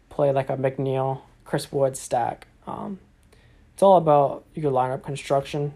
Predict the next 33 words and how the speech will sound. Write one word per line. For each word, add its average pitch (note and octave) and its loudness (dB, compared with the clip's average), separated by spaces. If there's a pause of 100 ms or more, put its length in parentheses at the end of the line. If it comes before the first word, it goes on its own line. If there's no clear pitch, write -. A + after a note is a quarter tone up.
I D3 -2
wouldn't C#3 0
think C#3 -4
in C3+ -6
terms C#3+ -4
of C3+ -6 (420)
Jordan. C#3 2
Cooper D3+ -2
always C#3 0
says, C3+ -2
"Don't C#3 -4
think C#3 -4
in C3+ -8
terms C3+ -6
of C3+ -16
players, C3+ 4
but - -10
think C#3 -8
in C3+ -8
terms C3+ -8
of C3 -12
lineups." C#3 -4 (480)
Um, E3+ 2
that's F3 2
what G3 2
we're D#3+ 4
doing C#3+ 2
here. C#3 0
That's C#3 -2
what D#3+ -2
I'm C#3+ -4
trying C#3+ -2
to D3 -2